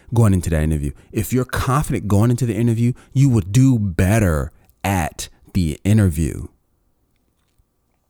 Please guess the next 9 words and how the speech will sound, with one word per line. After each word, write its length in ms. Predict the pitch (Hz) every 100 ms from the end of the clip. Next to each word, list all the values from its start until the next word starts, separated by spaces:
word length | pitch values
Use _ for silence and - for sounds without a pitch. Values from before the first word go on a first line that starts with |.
| _ 98
Okay? 300 | 82 78 87 _ _ _ _ _ _ _ 143
Be 120 | 185
ready 180 | 160 131
to 80 | 104
speak 220 | 113 92
about, 360 | 73 78 - -
um, 520 | 82 78 76 73 76 _ -
your 160 | 87
accomplishments 880 | 78 78 71 76 - 69 67 -